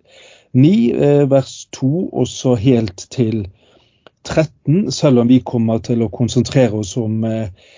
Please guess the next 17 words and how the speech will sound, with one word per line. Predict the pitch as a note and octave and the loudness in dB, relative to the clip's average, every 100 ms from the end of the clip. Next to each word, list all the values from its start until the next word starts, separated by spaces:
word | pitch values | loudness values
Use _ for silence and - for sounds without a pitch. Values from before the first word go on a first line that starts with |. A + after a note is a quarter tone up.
| _ _ _ | _ _ _
frem | - A#2+ A2 | 0 0 0
til | - G#2+ | -4 -4
og | G#2+ G#2+ A2 | -2 -2 -4
med | A2 G#2+ | -4 -4
vers | G#2 - - - - | -6 -8 -14 -16 -6
åtte, | B2 - _ - G#2 | -6 -6 _ -6 -2
men | A#2 B2 | 2 4
vi | B2+ A#2+ A#2+ A2+ _ | 6 6 4 -2 _
tar | - B2+ | 2 4
med | B2 A2+ | 4 2
litt | F#2+ | -2
på | - | -6
slutten | - A#2 - A2 | -4 -6 -6 -6
også. | G#2 - - _ _ _ _ _ - - _ _ _ _ _ _ _ _ | -6 -8 -18 _ _ _ _ _ -20 -20 _ _ _ _ _ _ _ _
Der | D3+ | 0
står | - B2 | 2 -2
det: | G#2 | -2